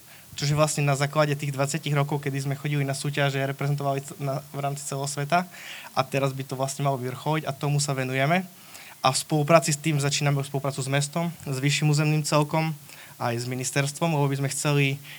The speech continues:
vytvoriť v rámci mesta nové pracovné miesta, kde by sme mohli vytvoriť napríklad včelie záhrady, kde by bolo viac včelníc, kde by sa podporovala biodiverzita,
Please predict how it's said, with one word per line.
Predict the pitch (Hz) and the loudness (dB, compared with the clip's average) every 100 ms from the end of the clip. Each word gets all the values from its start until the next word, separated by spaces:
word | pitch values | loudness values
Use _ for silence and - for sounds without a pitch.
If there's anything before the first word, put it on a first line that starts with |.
| - | -10
vytvoriť | 135 139 143 147 | -6 -2 2 2
v | 135 | 4
rámci | 139 135 135 | 0 0 -4
mesta | 135 135 | -2 -2
nové | 139 | 0
pracovné | 139 139 143 | -2 -2 -2
miesta, | 135 139 135 | 0 -2 -4
kde | 123 131 | -6 -4
by | 139 | -2
sme | 135 | 2
mohli | 139 143 | 2 2
vytvoriť | 139 147 135 | 0 -2 -2
napríklad | 127 143 131 | -4 -4 -4
včelie | - 156 147 | -2 2 2
záhrady, | 135 131 131 143 185 - - - - | 4 2 2 0 -2 -8 -20 -18 -12
kde | 143 131 135 | -6 -4 0
by | |
bolo | 139 139 131 127 | 0 0 0 0
viac | 127 147 | 2 2
včelníc, | - - 160 151 151 143 | 0 2 4 4 2 -2
kde | 127 131 | -2 -2
by | |
sa | 135 143 | -4 -6
podporovala | 147 135 131 127 | -2 0 0 0
biodiverzita, | 139 143 143 139 135 147 139 | 0 2 2 0 0 2 2